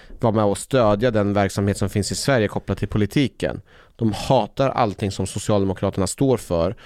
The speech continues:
och därför så har de valt att ta sina företag och allting och lämna Sverige helt och hållet. Och nu, nu, nu tror inte jag att det är bara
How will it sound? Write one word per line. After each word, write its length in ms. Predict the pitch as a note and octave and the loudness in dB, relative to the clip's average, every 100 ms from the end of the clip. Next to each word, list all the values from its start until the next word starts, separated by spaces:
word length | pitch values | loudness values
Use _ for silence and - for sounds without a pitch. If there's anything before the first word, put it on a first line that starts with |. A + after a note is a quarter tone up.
| - - | -20 -20
och 320 | - - A2+ | -20 -6 0
därför 320 | A2+ A2+ A2+ | 0 0 0
så 140 | - | 2
har 80 | G#2+ | 2
de 120 | G#2 | 2
valt 260 | G#2 G2+ F#2 | 4 2 0
att 120 | F#2+ | -4
ta 200 | - C3 | 0 0
sina 200 | A#2+ C3 | 0 -4
företag 420 | - B2 A2 G#2 | 0 0 2 2
och 80 | G2+ | 2
allting 280 | G2 - F#2+ | 0 0 -2
och 160 | - A2 | 0 2
lämna 340 | A2 F#2+ F2+ | 2 0 -4
Sverige 400 | - G2+ F#2+ F#2+ | -2 0 2 0
helt 260 | A2 F#2 G#2 | -2 -2 0
och 60 | |
hållet. 400 | G2 A2 - - - - - - - - - _ _ _ | 0 -2 -6 -12 -20 -20 -20 -20 -20 -20 -20 _ _ _
Och 260 | A#2+ A#2 - - _ _ _ _ - | 2 4 2 -6 _ _ _ _ 0
nu, 160 | B2+ - - | 0 0 -2
nu, 140 | C3 F3+ - | -2 -2 -4
nu 140 | C#3 | 0
tror 160 | C3 C3+ | 2 2
inte 120 | C3+ | 2
jag 40 | B2+ | 0
att 60 | |
det 60 | A#2 | 0
är 40 | |
bara 300 | G#2+ G#2 G#2 | 2 2 2